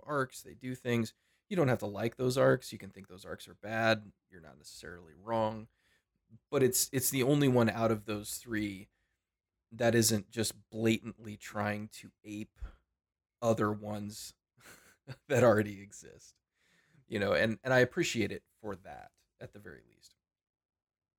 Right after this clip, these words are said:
And in many ways, The Dark Knight Rises is that. It's, it's a fine movie. It's just not a very good Batman movie, right? It's, it, it functions as a film, mostly,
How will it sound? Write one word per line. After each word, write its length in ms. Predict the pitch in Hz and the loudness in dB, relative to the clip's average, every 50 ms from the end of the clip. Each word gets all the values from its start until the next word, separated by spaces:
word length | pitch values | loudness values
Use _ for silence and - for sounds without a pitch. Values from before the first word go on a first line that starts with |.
| _ _ _ | _ _ _
And 100 | 143 135 | 0 2
in 80 | 131 139 | 4 4
many 160 | 160 156 147 | 6 6 6
ways, 200 | 147 139 123 113 - | 6 6 4 4 2
The 80 | 123 | 0
Dark 260 | 107 107 113 110 - | 2 2 2 2 2
Knight 180 | 117 110 104 82 | -2 -4 -4 -4
Rises 640 | 107 107 107 104 104 - 107 101 92 87 - - - _ _ _ _ _ _ _ _ | -2 -2 -2 -2 -2 -4 -8 -10 -12 -14 -16 -16 -16 _ _ _ _ _ _ _ _
is 220 | 110 110 95 - - | -6 -6 -6 -6 -8
that. 260 | - - - - - _ _ _ _ _ - | -10 -12 -12 -14 -20 _ _ _ _ _ -6
It's, 260 | 123 113 - - - _ | -4 -4 -4 -6 -6 _
it's 140 | 135 - - | -10 -10 -8
a 40 | 123 | -10
fine 580 | - - - - 143 143 147 151 147 139 117 - _ | -10 -10 -6 -2 2 2 2 2 2 -2 -6 -10 _
movie. 640 | - 101 101 107 110 113 120 131 139 151 160 147 143 _ _ _ - | -12 -10 -8 -6 -6 -6 -4 -4 -6 -6 -8 -10 -14 _ _ _ -16
It's 160 | - - - | -14 -12 -12
just 260 | - - 117 - - | -12 -10 -10 -8 -4
not 120 | 120 113 113 | -4 -2 -2
a 20 | |
very 220 | 104 110 101 101 98 | -4 -6 -10 -14 -14
good 160 | 87 82 98 _ _ | -18 -20 -20 _ _
Batman 400 | 73 69 67 65 _ 71 71 58 62 55 50 | -20 -20 -20 -20 _ -20 -20 _ _ _ _
movie, 320 | 50 _ 50 50 _ _ _ _ _ _ _ _ _ _ _ _ _ _ _ _ _ _ - | _ _ _ _ _ _ _ _ _ _ _ _ _ _ _ _ _ _ _ _ _ _ -14
right? 140 | - 98 - | -12 -12 -12
It's, 300 | - 104 - - - - _ _ _ _ _ _ _ _ _ _ _ _ _ | -12 -12 -12 -14 -14 -14 _ _ _ _ _ _ _ _ _ _ _ _ _
it, 200 | 107 104 78 - | -4 -4 -2 -2
it 140 | 110 107 - _ _ - | -4 -6 -6 _ _ -8
functions 520 | - 139 143 143 135 - - 123 113 101 104 | -4 0 0 0 0 0 2 2 2 2 0
as 100 | 101 98 | -2 -6
a 60 | 104 | -8
film, 540 | 95 - - 123 110 98 90 90 92 98 110 - _ _ _ _ _ _ _ _ _ _ _ _ _ _ _ _ _ _ _ _ _ - | -12 -10 -6 -6 -6 -4 -6 -10 -14 -16 -20 -20 _ _ _ _ _ _ _ _ _ _ _ _ _ _ _ _ _ _ _ _ _ -20
mostly, 460 | 92 64 - - - 78 82 110 | -18 -16 -16 -16 -14 -14 -14 -16